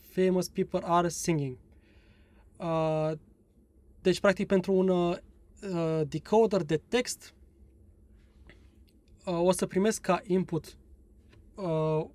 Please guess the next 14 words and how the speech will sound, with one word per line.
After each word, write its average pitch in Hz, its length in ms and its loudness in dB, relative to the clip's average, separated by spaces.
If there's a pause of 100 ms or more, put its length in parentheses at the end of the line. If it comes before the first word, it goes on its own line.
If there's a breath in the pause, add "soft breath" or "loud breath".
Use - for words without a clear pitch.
un 156 100 -4
set 170 160 -2
de 165 60 0
cuvinte 240 540 -4 (460 soft breath)
și - 180 -8
ca - 220 0
output 220 380 4
vreau 208 180 6
ca 208 140 2
fiecare 214 420 2
cuvânt 185 340 0
să-și - 200 -6
poată 196 240 2
clasifica 180 880 -2